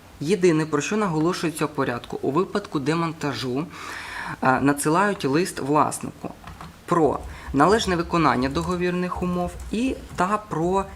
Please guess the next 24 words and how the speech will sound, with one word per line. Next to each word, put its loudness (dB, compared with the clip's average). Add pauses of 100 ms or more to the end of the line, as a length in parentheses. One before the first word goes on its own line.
(100)
звільнення 2
місця 0 (100)
у 4
випадку 0
самовільно 0
встановленої 0
конструкції, -4
якщо -4
відома -2
адреса -6
власника. -8 (580)
Але 6
який 2
період, 4
які -2
китри-, 2
критерії 2
контролю, -2
як -2
це 2
регулюється, 0 (420)
інформація 0
взагалі -4
відсутня. -4